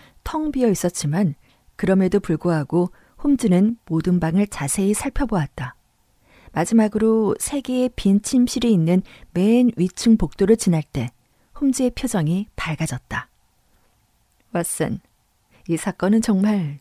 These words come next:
독특한 몇 가지 특징이 있네. 이제 레스트레이드에게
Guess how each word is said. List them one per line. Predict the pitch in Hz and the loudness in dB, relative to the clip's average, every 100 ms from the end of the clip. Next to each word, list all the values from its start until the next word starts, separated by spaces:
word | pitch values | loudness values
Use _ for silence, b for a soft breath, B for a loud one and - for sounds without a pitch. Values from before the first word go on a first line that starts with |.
| _ | _
독특한 | - 139 - 185 - 247 | -14 -12 -8 -8 -2 0
몇 | 170 - | 0 -4
가지 | - 190 269 | -8 -6 -6
특징이 | - 220 - 240 220 | -8 -12 -6 0 0
있네. | 170 139 117 _ _ _ _ _ _ _ b b b | 0 -6 -10 _ _ _ _ _ _ _ b b b
이제 | 220 240 226 165 151 | 0 2 2 0 0
레스트레이드에게 | 185 - - 220 196 208 196 165 143 | 0 -2 2 2 4 4 2 0 -2